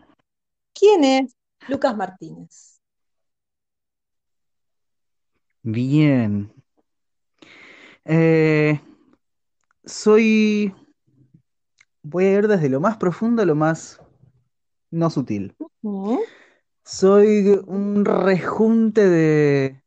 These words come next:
Speaker 2: un rejunte de mis experiencias, porque podría decir que soy profe de yoga, pero no me gusta encerrarme en ese término.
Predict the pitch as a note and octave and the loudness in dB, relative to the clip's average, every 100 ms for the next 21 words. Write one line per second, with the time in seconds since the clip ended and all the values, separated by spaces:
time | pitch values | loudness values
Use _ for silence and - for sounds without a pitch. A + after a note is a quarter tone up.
0 | _ _ _ _ - A#3+ G#3 G#3+ - A3 | _ _ _ _ 0 0 2 0 0 0
1 | G#3+ A3 G3+ D#3+ D3 C3 - D3+ D3 E3+ | 2 2 2 0 0 -4 -2 0 2 2
2 | E3 D3+ D#3 F#3+ - _ _ _ _ _ | 0 0 -2 -2 -10 _ _ _ _ _
3 | _ _ _ _ _ _ - C#3+ B2+ C#3+ | _ _ _ _ _ _ -4 -4 -4 -4
4 | C#3+ C#3 C3+ C3+ C3 _ D3 D3+ F#3+ A3 | -2 -2 -4 -8 -12 _ -2 0 2 2
5 | F3+ D#3+ G3+ F#3+ E3+ F3 F3+ E3 E3 C#3+ | 2 0 -4 -2 0 0 0 2 0 2
6 | F3 F3+ F3+ E3+ C#3 C3 B2+ B2 - _ | 2 4 2 0 -2 -2 -4 -8 -12 _
7 | - - - _ _ _ D3+ E3+ E3 E3+ | -12 -12 -18 _ _ _ -4 -2 0 0
8 | E3 F3 D3 D3 C#3+ E3 E3 D3+ C#3 C3 | 0 0 0 -2 0 -2 -2 -4 -6 -4
9 | E3+ E3+ E3+ F3 F3+ | -2 -2 -2 -6 -10